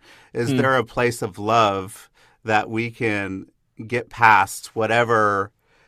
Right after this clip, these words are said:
Speaker 1: brokenness we have in our relationship or with one another? Um, it's a good example.
Speaker 2: That's a beautiful example. I mean, and there are times when we just can't, and I think that even in that place,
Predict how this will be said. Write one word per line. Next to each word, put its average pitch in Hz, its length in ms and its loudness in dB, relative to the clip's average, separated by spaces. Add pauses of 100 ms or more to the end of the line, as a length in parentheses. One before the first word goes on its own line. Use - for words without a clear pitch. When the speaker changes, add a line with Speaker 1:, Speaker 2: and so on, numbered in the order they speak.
(220)
Speaker 1:
brokenness 117 720 0
we 110 120 -4
have 101 640 4
in 113 140 -4
our 104 160 2
relationship 104 720 -6
or 98 340 -6
with 107 220 -10
one 104 160 -4
another? 98 480 -4 (460)
Um, 95 480 -8 (240)
it's - 140 -20
a - 20 -20
good 113 140 -8
example. 104 460 -10 (640)
Speaker 2:
That's 135 220 -14
a 113 140 -8 (240)
beautiful 113 340 -6
example. 98 520 -12
I 131 40 -6
mean, 151 180 -2
and 151 100 0
there 160 80 2
are - 20 0
times 156 340 -2
when 127 100 -2
we 120 100 -2
just 110 180 -8
can't, 117 400 -6 (100)
and 113 120 -2
I 110 100 -2
think 120 260 -2
that - 180 -4
even 117 260 0
in 120 120 0
that 120 220 -2
place, - 380 -8